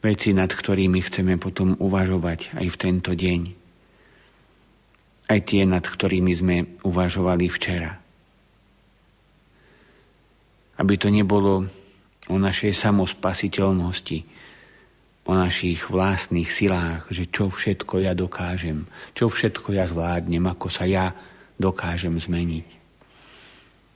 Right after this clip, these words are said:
Všetko vo mne robíš ty, všetko vo, v nás je tvoja milosť. Preto ťa, Pane, chceme prosiť,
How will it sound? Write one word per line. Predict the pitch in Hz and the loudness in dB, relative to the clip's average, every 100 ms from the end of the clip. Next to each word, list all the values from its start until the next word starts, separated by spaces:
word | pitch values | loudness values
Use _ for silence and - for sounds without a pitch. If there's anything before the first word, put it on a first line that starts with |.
| _ _ _ _ _ _ _ _ _ _ _ _ _ _ | _ _ _ _ _ _ _ _ _ _ _ _ _ _
Všetko | - 113 - 110 104 - | -2 -2 0 2 2 2
vo | 104 107 | 2 4
mne | 101 98 | 4 2
robíš | 98 92 92 - | 2 0 -2 -2
ty, | - 92 | -2 0
všetko | - 101 - 101 98 - - - - - _ _ - | 0 0 0 -2 -2 -6 -20 -20 -20 -20 _ _ 0
vo, | 110 107 | 2 2
v | 92 | 4
nás | 104 98 101 - | 4 4 2 0
je | 92 | 0
tvoja | - 87 87 82 | 0 -2 -2 0
milosť. | 82 80 71 78 - - _ _ _ _ _ _ _ _ _ _ _ _ _ _ _ _ _ _ - _ _ _ _ _ _ _ _ _ _ _ _ _ _ - - - - - _ | -2 -4 -6 -12 -16 -20 _ _ _ _ _ _ _ _ _ _ _ _ _ _ _ _ _ _ -20 _ _ _ _ _ _ _ _ _ _ _ _ _ _ -20 -20 -20 -20 -20 _
Preto | 107 95 98 | 0 2 2
ťa, | 98 | 0
Pane, | 92 95 95 | 0 2 2
chceme | 90 - 98 95 | 0 0 2 2
prosiť, | - 95 92 95 | 0 -2 -2 -2